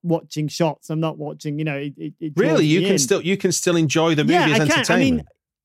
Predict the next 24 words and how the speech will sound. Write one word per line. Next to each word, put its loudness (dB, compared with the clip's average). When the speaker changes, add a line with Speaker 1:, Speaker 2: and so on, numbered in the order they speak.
Speaker 1:
I -4
mean, 2
I've, 0
s-, -10
yeah, 0
one 0
hundred 0
percent. -4
I -6
still, 0
like, 0
if, -2
if -2
I'm, 0
you -2
know, -2
if, -4
if -4
I'm 0
having 0
a 0
bad -2
day 0
or, 0